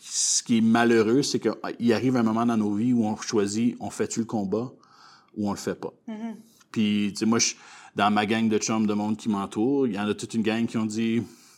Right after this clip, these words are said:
Speaker 1: Je, je suis pas prêt au combat.
Speaker 2: Mm-hmm.
Speaker 1: Je suis prêt à vivre une vie simple, puis je, je, je peux, je peux,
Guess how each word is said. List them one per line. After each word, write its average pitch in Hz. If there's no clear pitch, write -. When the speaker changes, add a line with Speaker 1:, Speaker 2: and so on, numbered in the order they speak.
Speaker 1:
Je, 101
je -
suis -
pas 127
prêt -
au 123
combat. 78
Speaker 2:
Mm-hmm. 208
Speaker 1:
Je 214
suis 226
prêt -
à 120
vivre 113
une 104
vie 104
simple, 107
puis 98
je, -
je, -
je -
peux, 110
je -
peux, 101